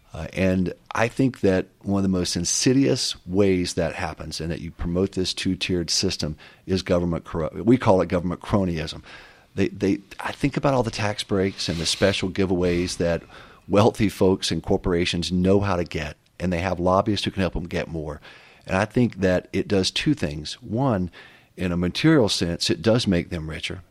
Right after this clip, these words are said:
uh, off in many ways ill-begotten gains. But two, it tells so many other Americans who don't have the lobbyist, who don't have that power and those in connect-, inside connections,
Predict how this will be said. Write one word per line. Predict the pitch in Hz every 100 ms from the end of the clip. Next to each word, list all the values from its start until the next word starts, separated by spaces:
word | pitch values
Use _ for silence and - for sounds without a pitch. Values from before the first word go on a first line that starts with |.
| -
uh, | - -
off | 85 82 - -
in | 90
many | 87 101
ways | 90 85 -
ill-begotten | 92 87 87 85 80 85
gains. | 87 95 78 - - - - _
But | - -
two, | - 170 156 87 -
it | 110 -
tells | - 131 139 123
so | - 127
many | 135 131 123
other | 110
Americans | 92 95 87 - 85 -
who | 90
don't | 80 95 95
have | 90 85
the | 78
lobbyist, | 80 71 78 78 -
who | 82
don't | 95 98 87
have | 87 82
that | 82 -
power | - 85 85 82
and | 76 78
those | 82 -
in | 82
connect-, | 80 82 78 - 87
inside | 87 - 80
connections, | - 95 104 - 76